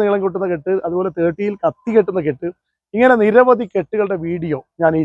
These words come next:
ചാനലിൽ ചെയ്തിട്ടുണ്ട്. നിങ്ങൾക്ക് ഈ വീഡിയോ ഇഷ്ടമായ ലൈക്ക് ചെയ്യുക, കൂടാതെ നിങ്ങളുടെ വിലയേറിയ നിർദ്ദേശങ്ങൾ താഴെ കമന്റ് രൂപത്തിൽ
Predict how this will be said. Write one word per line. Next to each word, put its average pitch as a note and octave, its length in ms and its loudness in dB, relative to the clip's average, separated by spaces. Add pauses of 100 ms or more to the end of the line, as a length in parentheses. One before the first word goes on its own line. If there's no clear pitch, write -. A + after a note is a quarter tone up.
ചാനലിൽ D3 380 0
ചെയ്തിട്ടുണ്ട്. D#3 400 0 (300)
നിങ്ങൾക്ക് G#3 320 2 (120)
ഈ F#3+ 140 -2
വീഡിയോ F#3+ 220 4
ഇഷ്ടമായ F3 360 2
ലൈക്ക് D3+ 160 0
ചെയ്യുക, F#3+ 260 0
കൂടാതെ F3+ 360 2
നിങ്ങളുടെ E3+ 280 -2
വിലയേറിയ E3+ 380 -2
നിർദ്ദേശങ്ങൾ D3 460 -8
താഴെ C3+ 200 -2
കമന്റ് C#3 280 -4
രൂപത്തിൽ E3+ 240 -4